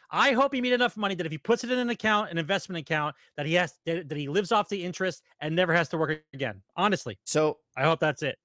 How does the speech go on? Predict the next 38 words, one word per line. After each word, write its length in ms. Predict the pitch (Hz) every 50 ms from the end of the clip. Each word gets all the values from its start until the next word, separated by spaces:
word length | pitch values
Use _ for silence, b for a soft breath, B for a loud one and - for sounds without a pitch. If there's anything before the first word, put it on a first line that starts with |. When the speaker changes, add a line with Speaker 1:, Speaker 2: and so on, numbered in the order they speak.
| _ _ _
Speaker 2:
Hayden 400 | - 190 226 247 226 196 175 151
says, 480 | - - 147 127 123 135 147 165 -
from 180 | - - 135 113
Central 260 | - 160 151 190 175
New 120 | 185 185
Jersey, 360 | 151 127 104 92 98 110 120 127
"Has 220 | - 135 131 117 110
bought 340 | 107 139 135 165 202 185 180
and 160 | 165 147 131
resold 340 | 156 165 - - 165 156 143
a 40 |
number 260 | 127 127 139 143 147 139
of 80 | 117
consoles 480 | - - 127 131 131 - - 120 107 -
for 180 | - - 120
over 180 | 127 120 113 117
a 40 | 107
thousand 560 | - - 123 127 139 156 160 135 147 151 160
dollars, 500 | 151 120 101 92 90 92 92 107 110 98
making 400 | 110 117 139 156 160 185 180 143
double 480 | 113 - 156 196 180 156 131 147 147 -
on 160 | 135 127 127 127
each 400 | - 156 185 208 - - - - _ _ _ _ _ 131
one 260 | 135 143 175 202 214 -
piece 320 | - - 190 180 - -
of 140 | 143 - _
kit." 340 | - - 202 180 127 - 123
Now, 100 | 131 135
the 80 | 139
Wall 140 | 143 165 208
Street 220 | - - 202 165
Journal 240 | 127 151 180 202 196
reported 420 | 147 110 - - 143 131 135 139 131
that 120 | 135 123
he's 200 | 123 143 131 127
made 220 | 139 151 170 214
a 40 | 226
profit 600 | - - - 170 165 175 170 - - 147 143 b